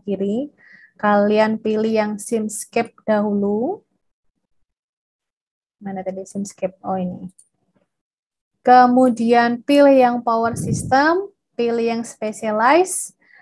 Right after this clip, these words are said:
kemudian pilih apakah yang sumber, jadi tegangan A C, gitu ya,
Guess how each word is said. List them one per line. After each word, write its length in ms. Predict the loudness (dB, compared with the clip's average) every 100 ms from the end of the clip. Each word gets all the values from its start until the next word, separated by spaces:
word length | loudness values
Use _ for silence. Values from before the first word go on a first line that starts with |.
| _
kemudian 880 | -4 -2 -2 -4 -4 -2 2 2 2 -2
pilih 320 | -6 -2 -2
apakah 640 | -2 -6 -8 -10 -2 2 2
yang 400 | 2 0 -2 -8
sumber, 800 | -8 -6 -4 -2 2 4 2 -2 -14 _ _ _ _ _ _ _ _ _ _ _ _ _ _ -12
jadi 640 | -10 -6 -2 0 0 -2 -6 _ -10
tegangan 640 | -8 -6 -8 -6 -6 -6
A 160 | -8 -10
C, 160 | -4 2 6 8 6 4 -2 _ _ _ _ _ _ -16
gitu 140 | -8 -2
ya, 320 | 0 0 -4